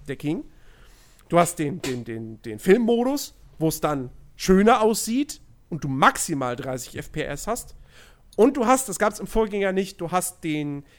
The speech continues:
Videomodus, wo du feste dreißig F P S hast und die Auflösung skaliert halt dynamisch, um diese F P S zu halten. Aber wie gesagt, ich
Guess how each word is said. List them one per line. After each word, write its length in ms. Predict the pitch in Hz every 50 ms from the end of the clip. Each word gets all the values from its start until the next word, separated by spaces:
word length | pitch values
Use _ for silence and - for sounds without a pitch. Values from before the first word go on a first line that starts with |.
| _ _
Videomodus, 1200 | - 127 123 120 131 160 233 269 285 240 185 156 139 131 131 131 135 135 143 156 190 185 - - - _ _ - -
wo 80 | - 190
du 200 | 180 190 175 - - - - -
feste 520 | - - - - 226 269 262 - - 240
dreißig 520 | 185 - 156 175 190 202 196 202 185 143 -
F 120 | - -
P 140 | - 160 -
S 240 | - 233 247 - -
hast 380 | 156 165 196 - - - - - - _ _ _
und 160 | - 185 156
die 160 | 185 180 -
Auflösung 420 | - 196 208 - 190 190 - 190 185
skaliert 460 | - - - 151 135 143 160 - -
halt 180 | 131 107 - 117
dynamisch, 480 | 110 110 101 104 101 101 - - - - - - _ _
um 140 | - 160 147
diese 200 | 131 135 135 -
F 120 | 139 -
P 100 | - 135
S 160 | 123 - -
zu 140 | - - 107
halten. 300 | 110 107 104 - - - - - - - - - _ - - - - - - - -
Aber 260 | - 160 170 170 151
wie 60 | 147
gesagt, 300 | 135 135 131 131 120 - -
ich 200 | 175 165 -